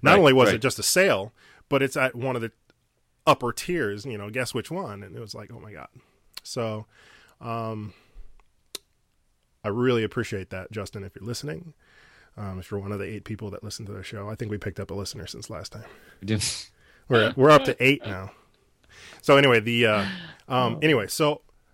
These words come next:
Speaker 1: the, the bump, uh, in revenue between November and December is marked, right? It's like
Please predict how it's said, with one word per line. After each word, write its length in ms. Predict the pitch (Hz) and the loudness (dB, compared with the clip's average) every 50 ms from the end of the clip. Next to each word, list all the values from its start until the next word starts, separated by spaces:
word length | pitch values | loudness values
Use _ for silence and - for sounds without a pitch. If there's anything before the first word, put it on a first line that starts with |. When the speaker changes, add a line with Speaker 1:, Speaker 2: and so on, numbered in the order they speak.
| _ - | _ -8
Speaker 1:
the, 180 | 113 123 120 - - | -6 -6 -6 -6 -10
the 160 | 135 123 113 | -8 -8 -8
bump, 420 | 104 92 - 151 170 220 226 - - - - - - - - - _ _ _ _ - | -8 -2 2 4 4 4 2 -4 -8 -12 -12 -12 -20 -20 -20 -20 _ _ _ _ -10
uh, 160 | 127 120 117 | -10 -10 -8
in 200 | - 135 123 120 | -6 -6 -6 -2
revenue 640 | 117 127 143 147 139 127 113 110 107 107 104 104 101 _ _ _ _ _ _ _ _ _ _ _ _ 131 | 0 0 0 0 0 -4 -4 -4 -6 -8 -10 -14 -16 _ _ _ _ _ _ _ _ _ _ _ _ -14
between 400 | 107 120 113 - - 135 120 110 | -10 -10 -10 -8 -6 -6 -6 -6
November 360 | 110 110 101 110 120 143 131 113 | -6 -6 -6 -6 -6 -4 -4 -6
and 80 | 101 | -6
December 560 | 98 98 - - 143 147 135 101 95 92 85 - | -8 -10 -8 -6 -6 -6 -6 -8 -12 -14 -14 -14
is 100 | 110 101 | -14 -10
marked, 380 | 110 120 151 175 - - _ - | -6 -6 -4 -6 -6 -8 _ -12
right? 200 | 113 110 127 131 | -10 -8 -6 -6
It's 160 | 120 117 - | -6 -8 -8
like 280 | 120 110 104 101 - - | -10 -10 -10 -10 -16 -20